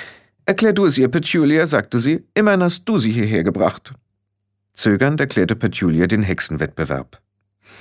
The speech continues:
Bei dieser Gelegenheit trafen sich die Hexen aus den Bergen, um alte Freunde wiederzusehen,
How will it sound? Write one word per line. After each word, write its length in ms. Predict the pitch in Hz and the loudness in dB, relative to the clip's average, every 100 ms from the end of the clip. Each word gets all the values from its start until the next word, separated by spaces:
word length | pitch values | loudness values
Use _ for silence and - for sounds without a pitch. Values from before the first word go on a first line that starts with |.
| - - - - - - - | -20 -20 -20 -18 -16 -18 -4
Bei 140 | 165 185 | 0 2
dieser 340 | 170 226 240 | 2 0 0
Gelegenheit 600 | 196 175 127 131 160 185 | 0 2 2 2 0 -2
trafen 360 | - 120 117 135 | -2 0 2 0
sich 140 | 127 | 0
die 140 | 123 110 | 0 0
Hexen 320 | 98 - 107 | 0 0 0
aus 140 | 95 | 2
den 180 | - 87 | 2 0
Bergen, 420 | 73 73 76 98 | 2 0 0 0
um 140 | 92 92 | 0 0
alte 260 | 85 80 | -2 -2
Freunde 440 | 95 - 87 98 92 | -6 -2 0 2 0
wiederzusehen, 680 | 92 92 87 80 87 98 | 0 -2 -2 -2 0 -2